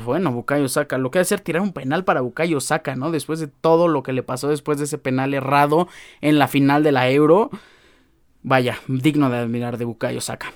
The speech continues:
Mete el penal. Viene Grujic, mete el penal. Declan Rice, mete el penal, cuatro por dos. Y se ponían en situación de fallar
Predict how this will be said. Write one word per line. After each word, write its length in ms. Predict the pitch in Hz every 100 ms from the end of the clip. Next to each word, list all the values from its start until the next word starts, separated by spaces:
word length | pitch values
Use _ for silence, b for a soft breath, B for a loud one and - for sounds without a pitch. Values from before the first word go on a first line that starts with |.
| -
Mete 340 | 139 202 185
el 120 | 160
penal. 340 | 151 139 123 117
Viene 300 | 135 170 151
Grujic, 580 | 160 269 240 269 - -
mete 380 | - 170 202 185
el 100 | 151
penal. 380 | 156 143 120 120
Declan 360 | 220 226 175 160
Rice, 340 | 208 233 -
mete 460 | - 190 269 262 220
el 80 | -
penal, 360 | 175 190 220
cuatro 360 | 214 233 220 175
por 120 | 175
dos. 240 | 220 254 B B B
Y 160 | 240
se 160 | 220 240
ponían 320 | 233 226 226
en 140 | 226 220
situación 760 | 233 220 180 202 214 226 226 -
de 260 | 175 156
fallar 760 | 151 - 151 165 208 226 254 -